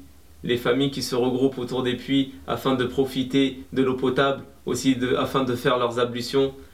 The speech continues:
Et tout cela, ce sont des hasanats, ce sont des bonnes actions qui viennent à vous et qui vous seront utiles lorsqu'on nous rencontrerons Allah subhanahu wa ta'ala.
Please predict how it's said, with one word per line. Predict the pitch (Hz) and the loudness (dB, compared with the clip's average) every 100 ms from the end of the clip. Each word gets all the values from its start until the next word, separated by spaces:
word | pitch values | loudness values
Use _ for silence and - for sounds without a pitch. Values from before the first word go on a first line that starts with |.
| - - - 123 | -20 -20 -10 -2
Et | 127 120 - | 0 0 -2
tout | 160 147 | -2 0
cela, | 156 143 147 143 | 2 2 2 0
ce | 139 | -4
sont | - 127 | -2 0
des | 123 | 0
hasanats, | 143 135 139 139 135 - - - - | 0 0 2 2 0 -4 -18 -20 -18
ce | - 120 | -8 -4
sont | - | 2
des | 135 | 2
bonnes | 131 160 147 | 4 4 4
actions | 147 - 175 156 - - - | 0 0 0 0 -4 -18 -12
qui | - 127 | 0 0
viennent | 117 139 143 117 - - - - | 2 2 2 -2 -6 -16 -12 -2
à | 135 | 0
vous | 120 151 143 | 0 0 2
et | 127 | 0
qui | 135 | 0
vous | 127 127 | 0 -2
seront | - 143 135 131 | 0 2 4 2
utiles | - 156 139 165 135 | 0 -2 0 0 2
lorsqu'on | 131 - - 131 | 0 0 -2 0
nous | 127 | 2
rencontrerons | 127 123 120 - 127 131 127 | 2 0 -4 -2 0 0 0
Allah | 123 120 | 0 -2
subhanahu | - 113 | 0 -2
wa | 113 | 0
ta'ala. | 117 110 113 | -2 -2 -6